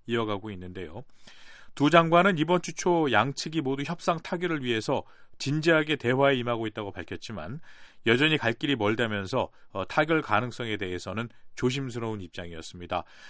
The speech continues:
아, 자리프 이란 외무장관은요, 오늘 오전에 대화를 마치고 호텔로 돌아오면서 대화 내용이 기대감을 갖게 하냐는 기자들의 질문에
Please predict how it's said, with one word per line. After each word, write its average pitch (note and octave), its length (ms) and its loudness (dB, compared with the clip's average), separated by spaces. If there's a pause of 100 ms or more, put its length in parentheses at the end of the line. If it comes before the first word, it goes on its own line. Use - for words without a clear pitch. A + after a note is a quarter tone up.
(260)
아, G#2+ 260 4
자리프 F#3+ 520 6
이란 F3 220 6
외무장관은요, C3+ 800 0 (280)
오늘 C#3+ 240 0
오전에 C#3 380 4
대화를 C3 400 4
마치고 G2+ 540 -2 (320)
호텔로 E3 340 4
돌아오면서 G#2 840 0 (560)
대화 D#3+ 520 10
내용이 D3+ 500 4
기대감을 E3+ 540 4
갖게 D3+ 280 0
하냐는 C#3+ 280 0
기자들의 A#2+ 420 0
질문에 G#2 520 -2